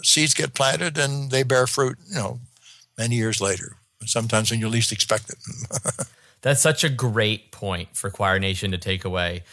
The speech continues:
Speaker 2: is that, um, there's a networking that has to happen, uh, when you are a musician. And a lot of times that pulls us out of our comfort zone. You know, we're incredibly comfortable in making music,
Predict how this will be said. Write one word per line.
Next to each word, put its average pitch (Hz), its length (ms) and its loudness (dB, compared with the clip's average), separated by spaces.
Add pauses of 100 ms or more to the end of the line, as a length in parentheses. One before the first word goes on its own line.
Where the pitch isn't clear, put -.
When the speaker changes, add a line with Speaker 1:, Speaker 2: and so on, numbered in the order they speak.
(200)
Speaker 2:
is 92 180 -2
that, 95 300 2
um, 90 260 -2 (300)
there's 160 240 2
a 156 40 4
networking 123 760 2 (1200)
that 110 220 -2
has 110 300 0
to 101 100 -4
happen, 101 560 -6 (200)
uh, 98 160 -2
when 101 260 0
you 104 160 0
are 98 100 2
a 95 60 0
musician. 95 680 -4 (400)
And 98 560 0
a 120 40 -6
lot 117 180 4
of 139 80 2
times 123 560 2
that 117 440 -2
pulls 135 280 0
us 123 140 2
out 113 120 2
of 110 80 0
our 104 120 4
comfort 135 440 -2
zone. 95 340 -4 (340)
You 95 60 -8
know, 95 80 -2
we're 123 260 4
incredibly 120 440 0
comfortable 113 500 -2
in 101 140 -2
making 101 420 -2
music, 104 680 -2